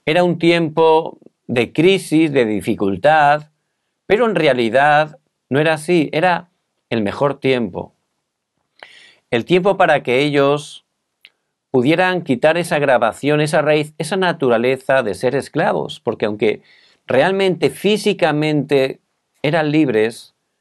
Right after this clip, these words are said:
por esa grabación, por esa raíz, por esa naturaleza incorrecta, no podían disfrutar la verdadera libertad.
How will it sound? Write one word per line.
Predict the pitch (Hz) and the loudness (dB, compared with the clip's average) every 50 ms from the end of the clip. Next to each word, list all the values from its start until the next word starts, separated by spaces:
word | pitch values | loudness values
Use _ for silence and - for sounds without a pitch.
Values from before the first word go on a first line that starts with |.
| _ _ _ _ _ _ _ _ _ _ _ _ _ _ | _ _ _ _ _ _ _ _ _ _ _ _ _ _
por | - 113 139 | -4 -2 -2
esa | 147 151 190 175 | -2 -2 -2 -2
grabación, | 170 165 160 143 139 123 117 - - 151 156 156 151 151 147 143 131 | 0 0 2 2 2 0 -2 -2 -2 0 2 2 2 2 0 -2 -2
por | - 117 131 | -2 -2 -2
esa | 139 139 - 151 151 143 | -2 0 2 2 2 2
raíz, | - - 117 110 110 127 143 147 147 135 | 0 0 0 2 2 2 2 0 -2 -4
por | - - 120 147 | -2 -2 -2 -2
esa | 151 202 190 | -2 -4 -2
naturaleza | 185 160 143 147 135 123 113 117 127 127 - 147 131 135 - | -2 -2 -2 0 0 0 2 0 0 -2 -2 -2 -2 -2 -2
incorrecta, | - 139 127 120 - - 110 107 107 120 127 123 123 _ - 101 101 107 - - _ _ _ _ _ _ _ _ _ _ _ - | -4 -2 -2 -2 -2 -2 -2 -2 0 0 -2 -2 -2 _ -2 -2 -2 -2 -4 -8 _ _ _ _ _ _ _ _ _ _ _ -4
no | 135 190 226 | -4 -4 -2
podían | - 247 226 220 202 185 165 143 131 113 | -2 -2 -2 0 -2 -2 -2 -2 -2 -2
disfrutar | 117 117 110 - - 113 101 87 - 113 117 120 120 123 - - _ _ _ _ _ _ _ _ - | -2 -2 -4 -4 -4 -6 -6 -2 0 0 2 2 2 0 -2 -4 _ _ _ _ _ _ _ _ -8
la | - 101 | -4 -4
verdadera | 107 101 98 98 98 90 107 127 147 147 | -2 0 0 0 0 0 0 0 0 0
libertad. | 147 143 123 120 98 92 - - 131 160 165 143 117 - - | -2 -2 -2 -2 -2 -4 -4 -2 -2 0 0 -2 -4 -8 -14